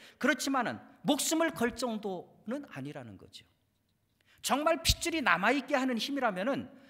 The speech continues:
예수님의 동생들이 그 자리에 있었어야 됩니다. 성경을 보면은 예수님 밑으로 남자만 넷이 있었어요. 야고보, 요셉, 유다, 시몬, 네 명의 동생이 있었어요. 근데 이들 중에 예수님의 임종을 지킨 사람은 아무도 없습니다.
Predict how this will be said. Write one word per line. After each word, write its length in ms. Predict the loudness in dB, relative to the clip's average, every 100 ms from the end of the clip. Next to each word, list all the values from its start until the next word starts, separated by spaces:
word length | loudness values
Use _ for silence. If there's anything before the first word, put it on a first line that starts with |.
| _
예수님의 520 | 2 4 4 2 0 0
동생들이 600 | -2 0 2 0 -2 -4
그 120 | -4
자리에 240 | -6 -8
있었어야 400 | -8 -10 -12 -12
됩니다. 380 | -12 -16 -16 -20 -20 _
성경을 440 | -6 -2 -2 0 0
보면은 360 | 0 0 -2
예수님 400 | -2 0 0 -2
밑으로 500 | -2 -6 -2 -2 -2 -8 -4
남자만 520 | 2 4 4 2 2
넷이 320 | 0 0 0 -2
있었어요. 520 | -6 -6 -8 -12 -12 -16 -6
야고보, 460 | 0 2 2 2 0
요셉, 380 | 0 0 -2 -2
유다, 260 | -6 -2 -2
시몬, 440 | -2 -2 -2 -4 -8 -20 _
네 260 | -2 -2 0
명의 260 | -2 -4
동생이 360 | -4 -4 -2 -4
있었어요. 420 | -4 -8 -12 -16 -18 _ _ _ _ _ _ _ _ _
근데 200 | -6 0
이들 300 | 2 4 2
중에 460 | 2 -2 -4 -4 -12 _ _ _
예수님의 580 | 0 0 0 -2 -6 -4
임종을 420 | 0 0 0 -4
지킨 220 | -6 -10 -10
사람은 260 | -8 -6
아무도 400 | -4 -4 -4 -2
없습니다. 440 | -4 -4 -10 -14